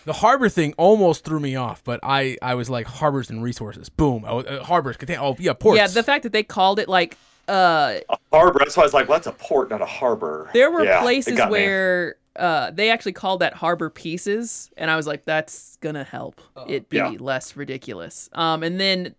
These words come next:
Speaker 2: after they list two special cards, they say that they're the, uh, longest road, and
Speaker 1: Oh, right.
Speaker 2: yeah, but
Speaker 3: Mm.
Speaker 2: I didn't put in the extra details, and that was kinda true for all of them. If they had, like, a higher category, I would go with that before going into the details.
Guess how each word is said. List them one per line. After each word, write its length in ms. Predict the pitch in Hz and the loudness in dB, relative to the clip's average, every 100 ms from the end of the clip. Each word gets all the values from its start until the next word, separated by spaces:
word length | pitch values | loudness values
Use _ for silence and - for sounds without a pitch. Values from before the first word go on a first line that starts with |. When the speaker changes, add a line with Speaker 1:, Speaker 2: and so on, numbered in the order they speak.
| - | -4
Speaker 2:
after 260 | 190 220 180 | -4 -2 -2
they 80 | |
list 220 | 165 165 - | -2 -2 -4
two 100 | 160 | -8
special 260 | 165 151 | -8 -8
cards, 240 | 151 135 139 | -8 -8 -8
they 80 | |
say 320 | 135 - 156 139 | -10 -4 -2 -4
that 180 | 127 - | -6 -10
they're 340 | 131 131 123 | -8 -8 -8
the, 340 | - 113 113 | -10 -10 -6
uh, 240 | 123 104 85 | -6 -6 -8
longest 460 | 147 139 139 127 - | -8 -10 -10 -14 -14
road, 480 | 131 131 127 - - | -12 -10 -12 -16 -18
and 380 | - 131 131 - | -16 -14 -16 -18
Speaker 1:
Oh, 60 | 113 | -20
right. 440 | - 110 104 - - | -20 -20 -20 -20 -4
Speaker 2:
yeah, 200 | 156 123 | -2 -2
but 400 | 165 160 156 120 | -4 0 0 0
Speaker 3:
Mm. 180 | 95 90 _ | -4 -16 _
Speaker 2:
I 120 | 151 156 | -4 -2
didn't 260 | 147 139 | -4 -8
put 140 | 180 135 | -12 -12
in 100 | 127 | -10
the 260 | 123 131 - | -10 -12 -10
extra 220 | - 190 190 | -8 -6 -6
details, 380 | 185 170 160 | -4 -2 -4
and 120 | - 277 | -4 -2
that 60 | |
was 100 | 240 | -2
kinda 200 | - 175 | -2 -4
true 220 | 151 156 147 | -4 -6 -8
for 480 | - 143 131 117 - | -6 -4 -2 -4 -4
all 260 | 147 139 143 | -2 -2 -4
of 80 | |
them. 180 | 131 123 | -8 -10
If 100 | 131 | -4
they 120 | 170 | -2
had, 160 | 175 156 | 0 -2
like, 100 | 139 | -4
a 60 | 147 | -10
higher 360 | - 143 131 | -4 -4 -4
category, 640 | 131 131 131 139 147 151 | -6 -6 -4 -6 -6 -6
I 120 | 123 131 | -6 -8
would 140 | 127 | -10
go 140 | 131 | -10
with 140 | 135 127 | -10 -10
that 180 | 107 - | -12 -12
before 460 | - 113 98 - | -16 -14 -14 -14
going 260 | - 98 98 | -14 -14 -12
into 140 | 95 - | -14 -18
the 80 | |
details. 440 | - 67 - - | -18 -16 -14 -16